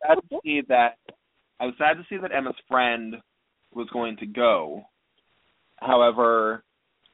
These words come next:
I, and this is me speaking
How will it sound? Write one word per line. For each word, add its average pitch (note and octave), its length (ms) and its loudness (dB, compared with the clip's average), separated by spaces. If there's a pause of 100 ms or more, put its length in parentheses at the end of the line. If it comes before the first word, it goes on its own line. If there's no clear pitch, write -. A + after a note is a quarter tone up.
(200)
I, A#2+ 440 2 (160)
and A2 360 -8 (960)
this A#2 180 -8
is B2 140 -12
me A#2 340 -6 (500)
speaking A2 600 -8